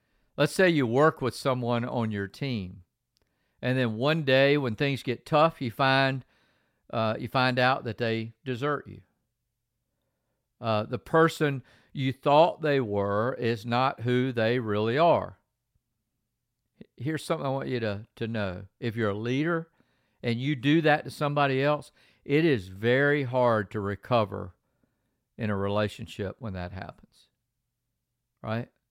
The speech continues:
Very, very hard. And if you're a leader who does that, where you've, you know, you've kinda indicated that you're,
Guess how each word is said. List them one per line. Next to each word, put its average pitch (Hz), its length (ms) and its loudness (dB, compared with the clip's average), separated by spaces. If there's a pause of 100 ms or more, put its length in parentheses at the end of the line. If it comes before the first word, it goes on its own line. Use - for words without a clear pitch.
(500)
Very, 127 680 2
very 107 420 -2
hard. 101 340 -10 (840)
And 120 160 -2
if 110 140 -2
you're 139 160 4
a 113 60 4
leader 151 720 2 (240)
who 143 160 2
does 120 420 2
that, 113 380 2
where 117 120 0
you've, 120 240 -2 (220)
you 123 160 0
know, 117 60 2
you've 117 260 -2
kinda 143 280 2
indicated 143 720 0
that 120 200 0
you're, 117 340 0